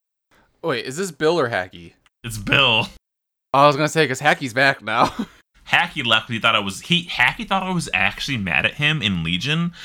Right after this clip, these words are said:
Speaker 1: when we cleared Karazhan for the first time with tears in our eyes. And I was like, "Wow, Hacky, you got that trinket that I wanted. I can't believe it."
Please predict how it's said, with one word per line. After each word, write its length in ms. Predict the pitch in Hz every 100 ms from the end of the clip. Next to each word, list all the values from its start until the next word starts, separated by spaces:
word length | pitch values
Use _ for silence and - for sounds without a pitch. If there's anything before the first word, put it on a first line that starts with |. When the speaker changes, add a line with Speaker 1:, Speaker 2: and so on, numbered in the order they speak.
| - -
Speaker 1:
when 160 | 120
we 180 | 107 107
cleared 640 | - - 107 113 139 143
Karazhan 920 | - 98 98 117 127 127 135 151 151
for 80 | -
the 80 | 95
first 340 | - 107 117 -
time 280 | 107 107
with 100 | 87
tears 320 | - 101 101 113
in 80 |
our 100 | 113
eyes. 560 | 110 90 95 104 127 - - - - -
And 100 | 113
I 80 | 107
was 240 | 107 104
like, 280 | 110 98 - -
"Wow, 460 | 120 123 120 104
Hacky, 480 | 101 - 123 143 147
you 100 | 117
got 160 | 117 -
that 200 | 101 -
trinket 480 | - 139 165 135 110
that 100 | 107
I 160 | 143
wanted. 440 | 185 123 104 101 104
I 60 |
can't 260 | 127 156 127
believe 420 | 123 120 160 156
it." 140 | 101